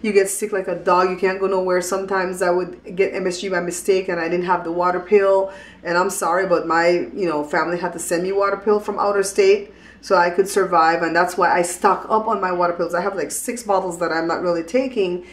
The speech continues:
and I know some of them expire, but they don't expire that bad. And God forbid if we lose the Affordable Health Care Act, that's how I'm gonna have my, um, my medication, 'cause I won't be able to afford it.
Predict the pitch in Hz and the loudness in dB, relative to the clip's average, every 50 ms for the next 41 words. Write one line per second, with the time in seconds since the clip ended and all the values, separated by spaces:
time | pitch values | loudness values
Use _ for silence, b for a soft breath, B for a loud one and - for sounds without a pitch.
0 | B B B B 165 170 170 180 185 185 - 208 190 180 180 180 180 170 - - | B B B B -4 -2 0 0 0 0 0 0 0 2 0 0 0 -2 -6 -4
1 | - 180 170 170 170 160 175 185 190 185 165 - - - 170 160 156 156 175 175 | -2 0 0 0 0 0 2 2 2 2 2 0 -2 -2 0 0 2 2 2 2
2 | - - 175 160 151 143 - - B B B B B B - 180 170 165 - 180 | 2 2 2 2 4 4 2 0 B B B B B B -6 -4 -4 0 2 4
3 | 165 175 175 - 180 170 175 175 175 175 - 196 190 185 185 185 196 196 180 180 | 4 4 4 0 -2 -2 0 0 0 0 0 -4 -4 -2 -2 0 0 0 0 0
4 | 170 165 - - 175 165 165 170 165 - 196 196 202 196 - - 185 175 175 175 | 0 -2 0 -2 -2 -2 -2 -2 -4 -2 0 0 0 0 0 0 0 2 2 2
5 | 175 175 180 175 170 - - 190 180 175 175 175 175 175 175 170 165 170 190 185 | 0 0 0 -2 -2 0 0 2 2 2 2 2 2 0 0 0 0 2 2 2
6 | 170 170 175 - B B B B B B B B - 180 180 180 175 175 175 170 | 2 2 0 -8 B B B B B B B B -2 2 4 4 4 4 4 4
7 | - 175 165 160 160 151 - - - - 185 180 180 180 180 175 170 170 - - | 4 2 2 0 -2 -8 -12 -14 -14 -6 -2 0 0 2 2 0 0 2 2 4
8 | 214 320 330 - - 202 170 170 185 170 185 180 175 185 180 180 180 170 170 170 | 4 4 2 0 -2 -4 -4 -4 -4 -2 0 0 0 0 0 -2 -2 -2 -2 -4
9 | - - 175 170 - - 180 180 285 359 392 - - - - - | -2 -2 -4 -4 -4 -4 -4 -4 -2 -2 0 0 0 0 -2 -8